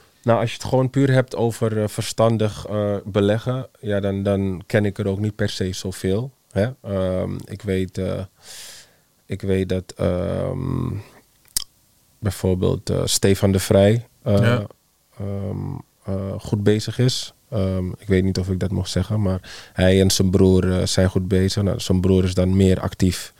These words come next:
Speaker 1: voor hem bezig. En,
Speaker 2: Nou ja,
Speaker 1: en
Speaker 2: volgens mij is dat geen geheim, is dat er ook wel regelmatig
Speaker 1: Oké.
Speaker 2: wat in de, in de krant
Speaker 1: Oké,
Speaker 2: over, eh,
Speaker 1: oké,
Speaker 2: hoeveel,
Speaker 1: nou.
Speaker 2: eh, woningen ze hebben en zo,
Speaker 1: Oké,
Speaker 2: maar, ja.
Speaker 1: dus, eh, nee, dat, eh, dat, eh,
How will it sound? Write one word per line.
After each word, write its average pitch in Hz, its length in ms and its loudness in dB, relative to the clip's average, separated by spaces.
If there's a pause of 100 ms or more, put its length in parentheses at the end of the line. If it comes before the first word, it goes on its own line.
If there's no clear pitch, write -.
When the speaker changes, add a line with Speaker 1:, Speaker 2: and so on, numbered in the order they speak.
(160)
Speaker 1:
voor - 200 0
hem 90 220 4
bezig. 90 500 0
En, 87 120 -4
Speaker 2:
Nou 101 100 -4
ja, 98 60 0
Speaker 1:
en 101 80 -2
Speaker 2:
volgens 101 220 -4
mij 101 80 0
is 104 60 -2
dat 104 120 -4
geen 107 200 -2
geheim, 104 320 0
is 104 80 -4
dat 101 200 -4
er 107 60 -6
ook 101 140 -4
wel 101 100 -6
regelmatig 104 380 2
Speaker 1:
Oké. 101 140 2
Speaker 2:
wat 104 160 -2
in 104 100 -2
de, 104 220 -2
in 104 80 -2
de 107 80 -2
krant 110 320 -2
Speaker 1:
Oké, 113 100 8
Speaker 2:
over, 101 240 2 (140)
eh, - 80 4
Speaker 1:
oké, - 20 4
Speaker 2:
hoeveel, 107 320 2
Speaker 1:
nou. 107 140 4 (120)
Speaker 2:
eh, 104 60 -2
woningen 107 420 2
ze - 100 -2
hebben 107 280 0
en 107 80 0
zo, 107 160 2
Speaker 1:
Oké, 104 140 4
Speaker 2:
maar, 101 280 2
ja. 87 60 0
Speaker 1:
dus, 98 280 0
eh, 90 360 0
nee, 95 140 0
dat, 98 220 2
eh, 95 400 0 (200)
dat, 95 220 -6
eh, 90 460 -6